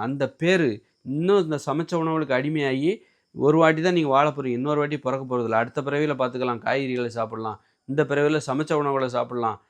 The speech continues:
அப்படின்னு ஒண்ணும் கிடையாது. அதனால ஒரே பிறவி தான். உண்மைகளை தேடுங்க, சரியானவற்றை தேடுங்க. சம-, அந்த பச்சை காய்கறிகளை, உயிருள்ள உணவுகளை சாப்பிடுங்க.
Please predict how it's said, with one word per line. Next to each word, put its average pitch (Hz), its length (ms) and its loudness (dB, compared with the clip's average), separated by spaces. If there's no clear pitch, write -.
அப்படின்னு 147 460 0
ஒண்ணும் 143 220 -2
கிடையாது. 120 300 0
அதனால 143 320 -2
ஒரே 117 220 2
பிறவி 135 320 0
தான். 196 160 -4
உண்மைகளை 170 440 2
தேடுங்க, 143 300 -2
சரியானவற்றை 151 600 0
தேடுங்க. 135 400 -4
சம-, 135 440 0
அந்த 123 140 0
பச்சை 135 320 2
காய்கறிகளை, 160 420 4
உயிருள்ள 175 360 4
உணவுகளை 147 360 0
சாப்பிடுங்க. 104 340 -6